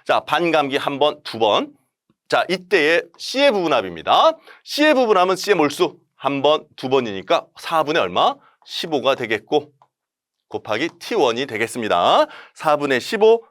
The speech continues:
곱하기 티 원. 자, 그 다음 문제. 나에서 C의 부분합입니다. 자, 나는 이거예요. 나는 이거의 C의 부분합이죠. 자, 이거는 사 티입니다.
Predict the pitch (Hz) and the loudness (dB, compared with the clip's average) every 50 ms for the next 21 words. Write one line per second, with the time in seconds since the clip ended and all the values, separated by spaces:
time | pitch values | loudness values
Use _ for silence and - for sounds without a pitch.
0 | _ _ _ - 110 - - 110 117 131 - - - 190 147 123 143 147 143 _ | _ _ _ -6 -4 -2 -2 -4 -4 -4 -8 -6 -6 -4 0 2 0 0 -2 _
1 | _ _ - - - _ - 175 151 143 139 - - 185 - - 247 233 214 160 | _ _ -20 -20 -20 _ 0 2 2 2 2 0 0 2 4 4 4 2 0 -2
2 | 139 120 98 104 113 151 226 311 349 330 - _ _ _ _ _ _ _ _ _ | -4 -4 -2 0 2 2 2 2 0 -2 -8 _ _ _ _ _ _ _ _ _
3 | _ _ _ _ _ _ _ _ _ _ _ _ _ _ 180 175 165 151 _ _ | _ _ _ _ _ _ _ _ _ _ _ _ _ _ _ _ _ _ _ _
4 | _ _ _ _ _ _ _ _ _ _ _ _ _ _ _ _ _ _ _ _ | _ _ _ _ _ _ _ _ _ _ _ _ _ _ _ _ _ _ _ _
5 | _ _ _ _ - 131 139 151 165 180 185 180 180 202 190 180 - - 240 262 | _ _ _ _ 0 2 2 4 4 2 2 2 2 2 0 0 -2 -4 0 2
6 | 254 220 214 208 185 170 151 131 110 101 95 92 107 170 254 269 _ _ _ - | 2 2 2 -2 0 0 0 0 0 -4 -4 -2 -2 -2 -2 -2 _ _ _ -4
7 | 139 104 101 120 147 175 202 226 190 151 156 185 170 151 135 131 226 - - _ | -4 0 2 2 2 4 2 2 0 2 2 4 4 4 4 4 2 0 -2 _
8 | _ _ _ _ _ _ - 104 113 131 147 156 160 156 156 160 165 165 135 127 | _ _ _ _ _ _ -2 0 2 2 2 2 2 2 2 0 -2 -2 -4 -2
9 | 120 131 123 120 123 190 - - - - - - - 262 277 277 240 226 202 185 | 0 2 2 4 2 2 0 -4 -8 -12 -10 -6 -2 0 2 2 2 2 0 0
10 | 185 160 139 113 107 104 92 147 196 233 - _ _ _ _ _ _ _ _ - | 0 0 0 0 -2 -4 -2 -4 -4 -4 -6 _ _ _ _ _ _ _ _ -20
11 | - - _ - 147 123 - 190 185 254 269 220 202 202 196 - 226 220 226 - | -20 -20 _ -2 -2 -2 -2 -2 0 2 4 4 2 2 0 -2 -4 -4 -4 -6
12 | 247 214 165 117 98 123 120 - | -6 -4 -4 -2 -2 -2 -2 -2